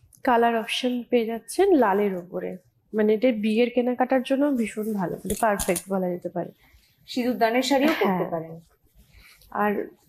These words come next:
Speaker 1: দুপাশের পাটটা সেই ফিগার মোটিভ, নিচের
Speaker 2: হুম।
Speaker 1: পাটটা একটু চওড়া, উপরের পাটটা সেই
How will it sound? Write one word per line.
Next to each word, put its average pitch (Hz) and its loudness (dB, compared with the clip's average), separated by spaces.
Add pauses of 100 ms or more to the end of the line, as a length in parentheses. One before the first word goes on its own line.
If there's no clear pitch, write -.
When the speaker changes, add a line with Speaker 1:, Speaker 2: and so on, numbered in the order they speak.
(160)
Speaker 1:
দুপাশের 233 0
পাটটা 233 0
সেই 240 0
ফিগার 220 0
মোটিভ, 247 0
নিচের 240 2
Speaker 2:
হুম। - -6
Speaker 1:
পাটটা 233 -2
একটু - 0
চওড়া, 285 2
উপরের 226 0
পাটটা 220 -4
সেই 220 -2